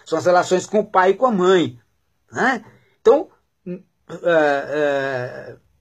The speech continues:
ninguém vai deixar os seus vizinhos, seu pai, sua mãe, né, ao sabor de ataques, seja eles quais for. Então, esse é o patriota.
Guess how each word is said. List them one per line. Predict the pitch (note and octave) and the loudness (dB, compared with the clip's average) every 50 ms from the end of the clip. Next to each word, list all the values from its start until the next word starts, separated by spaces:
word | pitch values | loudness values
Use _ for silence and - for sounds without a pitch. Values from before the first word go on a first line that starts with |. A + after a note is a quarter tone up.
| _ _ _ _ | _ _ _ _
ninguém | F3 F#3+ F#3+ F3 C3+ F3+ A3+ C4+ C#4 | 0 0 0 2 2 2 2 2 2
vai | D4+ D4 D4 | 0 -2 -2
deixar | A3 A3+ G#3 F3+ - - - - F3 F3 E3+ E3 D3 B2+ - - | 0 0 0 0 0 -4 -6 -2 0 2 2 2 2 -2 -6 -12
os | C3+ - | -16 -10
seus | - E3 D#3 A2 A#2+ | -8 -8 -8 -8 -10
vizinhos, | B2+ B2 A#2 A2 A#2 C#3+ E3+ E3+ D#3+ C#3+ B2 - | -14 -14 -14 -14 -12 -10 -8 -8 -8 -8 -8 -6
seu | C#3 B2+ B2 | -8 -8 -6
pai, | - - C#3+ D#3 D#3 C3+ | -4 -2 -2 0 0 -2
sua | A#2+ - C3 A#2 | -2 -4 -4 -6
mãe, | A2 B2+ C#3+ F#3 A3 A3+ E3 B2 - - - - | -4 -2 -2 0 0 0 -2 -6 -10 -16 -14 -8
né, | E3 F#3 F#3 - - - | -8 -8 -8 -8 -10 -4
ao | - G3+ F3+ | -2 -2 -2
sabor | - - - C#4+ D4 A#3+ D3+ B2+ C3 E3 F#3 A3+ C4 B3 F3 B2 B2 - _ _ _ _ _ _ _ - | -2 -2 0 0 0 0 0 0 4 6 8 8 8 8 6 4 0 -6 _ _ _ _ _ _ _ -6
de | C#3 F#3 | -4 -4
ataques, | F3 - - _ _ - G3 F#3+ F3 - - - C3 C3 A#2+ G#2 - - - - - - _ _ _ _ _ _ _ _ _ _ _ _ _ _ _ _ _ _ _ _ _ _ _ _ _ _ _ _ _ _ _ _ | -4 -4 -6 _ _ 0 0 0 0 -2 -8 -18 -20 -20 -20 -20 -20 -20 -20 -20 -20 -20 _ _ _ _ _ _ _ _ _ _ _ _ _ _ _ _ _ _ _ _ _ _ _ _ _ _ _ _ _ _ _ _
seja | - - F#3+ F3 E3 E3 D#3+ | -4 -2 0 2 4 4 4
eles | F3+ F3+ D#3 B2 | 4 2 0 -2
quais | - - D#3+ D#3 - - | -2 0 0 0 0 -4
for. | - - C#3+ C3+ B2 B2+ B2 _ _ _ _ _ _ _ _ _ _ _ _ _ _ _ _ _ | -8 -6 -4 -4 -4 -4 -8 _ _ _ _ _ _ _ _ _ _ _ _ _ _ _ _ _
Então, | F3+ F3+ F#3 C#3+ | 2 2 4 2
esse | C3 A#2+ - - | 2 0 0 -2
é | |
o | A3+ | -4
patriota. | - E4+ - - A4+ A4 E4+ G3 F#3+ E3+ D3 - - B2 B2 - | -2 -4 -2 4 6 6 6 6 6 2 0 -6 -12 -18 -20 -20